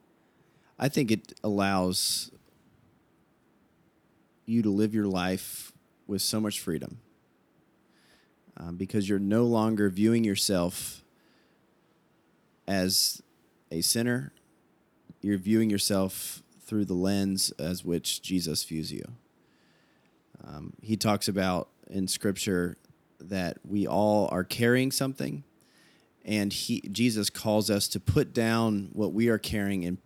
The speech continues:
pick up what he is carrying, um, which is easy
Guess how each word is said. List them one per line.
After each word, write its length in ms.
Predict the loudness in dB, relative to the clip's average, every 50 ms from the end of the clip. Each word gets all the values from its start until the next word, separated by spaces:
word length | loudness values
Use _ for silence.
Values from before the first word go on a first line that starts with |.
| _ _ _ _ _
pick 260 | 2 2 2 2 4
up 220 | 2 2 2 2 0
what 140 | -2 -2
he 160 | -2 0 0 0
is 100 | 0 -2
carrying, 480 | -4 -4 -6 -6 -6 -6 -8 -10 -14 -18 _ _ _ _ _ _ _ _ _ _ _ _ _ _ _ _ _ _ -20 -20 -20 -20
um, 280 | -20 -20 -20 -20 -20 -8
which 240 | -2 -2 -2 0 2
is 280 | 2 2 2 0 -2 -2
easy 640 | -2 0 2 2 2 4 2 2 2 2 0 -2